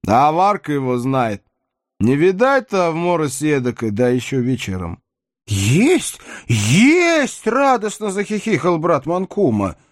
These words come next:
«М, длинная такая тень, с чешуей. Тебя Фарс проглотит и не подавится».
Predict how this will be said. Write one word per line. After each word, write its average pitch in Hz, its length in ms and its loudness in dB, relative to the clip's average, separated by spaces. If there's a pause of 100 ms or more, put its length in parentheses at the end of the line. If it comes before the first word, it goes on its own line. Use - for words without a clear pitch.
«М, 156 360 2
длинная 247 560 2
такая 127 460 -2
тень, 104 280 -2
с - 40 -6
чешуей. 254 920 0 (380)
Тебя 104 340 2
Фарс 170 360 0
проглотит 151 680 -2
и 135 80 0
не 196 140 4
подавится». 165 1000 0